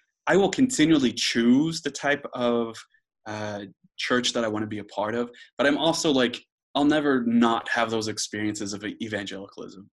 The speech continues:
growing up, right? And I'll never have, like, that, um,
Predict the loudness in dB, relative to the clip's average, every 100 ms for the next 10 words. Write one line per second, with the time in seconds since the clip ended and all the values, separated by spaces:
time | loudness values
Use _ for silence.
0 | -6 -4 -4 -6 -12 -8 -4 -2 0 2
1 | 4 4 0 0 -2 -4 -8 -20 -20 _
2 | -4 2 2 2 -2 -10 _ _ _ -6
3 | -4 -4 -6